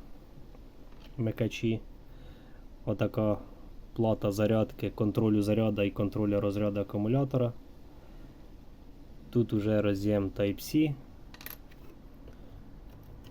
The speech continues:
Є отакі ледовські стрічки. Ну, звичайно, є корпус,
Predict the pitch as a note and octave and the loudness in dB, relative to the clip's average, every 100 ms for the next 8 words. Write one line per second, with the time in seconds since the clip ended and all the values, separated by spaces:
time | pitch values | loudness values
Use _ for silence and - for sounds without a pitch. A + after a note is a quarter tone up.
0 | - - - - - - - A2+ G#2+ A2 | -16 -16 -16 -16 -16 -16 -10 -6 0 2
1 | G#2+ G2 - - - - - - B2 A2 | 2 -2 -6 -10 -10 -12 -12 -10 -6 -6
2 | G2 - G#2 F#2+ - - - - - - | -4 0 0 0 -10 -14 -14 -14 -16 -16
3 | - - - - - - G#2+ G#2 G2+ G2+ | -14 -14 -14 -14 -12 -4 -2 0 0 -4
4 | - D#3+ - D#3 D3 - C3+ - - - | -2 -4 4 4 4 0 0 0 -8 -12
5 | - - - - - - - - - - | -12 -10 -10 -10 -12 -12 -12 -12 -14 -2
6 | D#3+ A2+ G#2 A2 G#2 G#2+ A2 F3 D#3+ - | 2 4 4 4 4 2 2 4 2 2
7 | C3 | -2